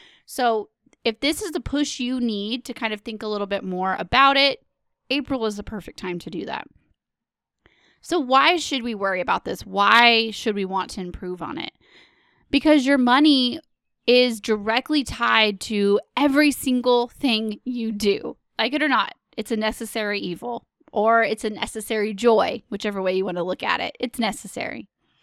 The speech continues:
Money is directly tied to every single goal that you have in one way or another. Even if your goal is to run a marathon, there's a little bit of money involved there, right?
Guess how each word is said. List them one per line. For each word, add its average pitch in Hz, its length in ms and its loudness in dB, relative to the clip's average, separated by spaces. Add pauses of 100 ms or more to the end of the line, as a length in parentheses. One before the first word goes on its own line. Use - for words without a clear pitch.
(640)
Money 269 340 2
is 285 140 0
directly 233 460 -2
tied 208 480 0
to 196 440 -4 (140)
every 233 480 2
single 220 420 0
goal 202 320 0
that 196 160 -4
you 196 160 -6
have 185 560 0
in 202 180 0
one 208 280 -4
way 214 200 0
or 196 80 0
another. 185 520 -6 (1080)
Even 349 260 4
if 339 200 0
your 269 140 2
goal 254 440 2
is 240 220 -4
to 226 120 -6
run 220 180 0
a 214 40 -2
marathon, 202 720 -2 (640)
there's 294 240 2
a 330 60 2
little 294 260 4
bit 254 140 2
of 240 80 2
money 226 260 0
involved 185 460 -4
there, 175 180 -2
right? 202 380 0